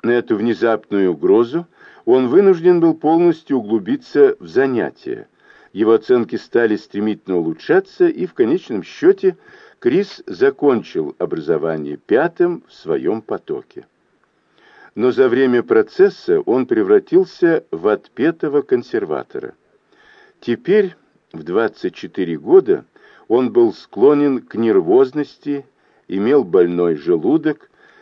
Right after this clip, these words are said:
и проявлял опрометчивость только в отношениях с женщинами. «Ну, наконец-то!»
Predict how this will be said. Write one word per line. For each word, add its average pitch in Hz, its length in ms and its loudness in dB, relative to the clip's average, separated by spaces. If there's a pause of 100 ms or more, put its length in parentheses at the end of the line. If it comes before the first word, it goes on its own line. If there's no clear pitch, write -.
(160)
и 98 100 -6
проявлял 101 720 4
опрометчивость 120 1040 0
только 147 380 2
в 120 40 0
отношениях 98 840 -2
с - 80 -14
женщинами. - 800 -12 (1700)
«Ну, 156 160 2
наконец-то!» 104 840 -2